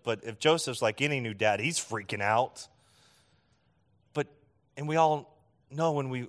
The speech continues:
have that first child, second, third child, yeah, it's kinda like, "Been here, done that." You know,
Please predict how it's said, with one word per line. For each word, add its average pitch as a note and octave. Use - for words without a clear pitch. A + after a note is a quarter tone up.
have C3+
that A#2
first C3
child, C3+
second, E3+
third C#3
child, B2
yeah, A#2+
it's A2
kinda A2
like, F#2+
"Been A2
here, G2+
done F#2
that." F#2
You G2+
know, G2+